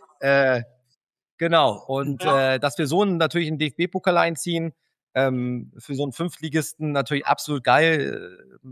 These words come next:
Speaker 1: der A-R-D-Kommentator hat mir noch erzählt, äh, dass die Sportschau, äh, ne, dass die Tagesschau für uns ein bisschen nach hinten verschoben wurde für unser Elfmeterschießen.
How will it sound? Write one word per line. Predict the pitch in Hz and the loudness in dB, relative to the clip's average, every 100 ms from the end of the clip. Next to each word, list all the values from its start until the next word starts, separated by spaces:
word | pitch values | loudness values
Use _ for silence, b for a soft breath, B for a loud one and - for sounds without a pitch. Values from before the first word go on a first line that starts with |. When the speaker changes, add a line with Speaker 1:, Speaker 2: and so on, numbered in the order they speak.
| 127 _ _ | -20 _ _
Speaker 1:
der | 139 139 | -2 2
A-R-D-Kommentator | 143 139 160 160 151 143 147 147 147 | 4 4 0 0 -2 0 0 2 0
hat | 147 | -2
mir | |
noch | 143 | -4
erzählt, | 143 135 151 131 - _ _ _ _ | -4 -4 -6 -6 -12 _ _ _ _
äh, | 127 131 | 0 2
dass | 131 - | 0 -4
die | 123 | -8
Sportschau, | - 160 - 165 165 165 160 - | -2 0 2 4 4 2 -2 -8
äh, | - 147 | -4 -2
ne, | 135 131 | 2 0
dass | 117 120 | 0 -4
die | 123 | -2
Tagesschau | 139 160 180 170 175 | 2 2 2 0 0
für | 165 | 0
uns | 170 185 | -2 -2
ein | 156 | -4
bisschen | 165 156 | -4 -2
nach | 127 | 0
hinten | 131 - | -2 -2
verschoben | 165 175 165 156 | -6 -2 -2 0
wurde | 170 - | -2 -2
für | 160 | -4
unser | 156 | -2
Elfmeterschießen. | 156 160 165 143 165 143 | -2 0 -2 -2 -8 -10